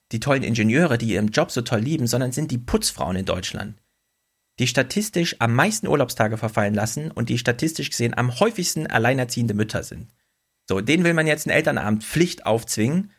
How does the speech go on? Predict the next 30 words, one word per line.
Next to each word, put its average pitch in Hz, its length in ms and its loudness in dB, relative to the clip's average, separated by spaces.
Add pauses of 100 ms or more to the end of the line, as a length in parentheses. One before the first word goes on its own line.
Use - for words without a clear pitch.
(160)
weil 120 300 2
irgend 160 300 0
so 147 160 0
ein, 147 280 -6
äh, 123 260 2
Hanswurst, 156 640 0
ja, 127 140 2
mit 123 140 -2
seinen 117 160 2
Kindern 156 240 2
nicht 139 160 -6
klarkommt 135 480 0
und 135 140 0
dann 131 160 0
auch, 120 220 0 (200)
also 139 180 2
hier 151 140 2
passt 175 300 0
einfach 156 180 0
mal 147 140 -2
wieder 139 160 2
nichts 165 460 2
zusammen, 139 500 2 (320)
sondern 135 240 2
man 131 160 2
hat 156 160 0
so 143 160 4
einen 127 220 -2
Alibi-Bericht 113 760 2
gemacht, 110 400 0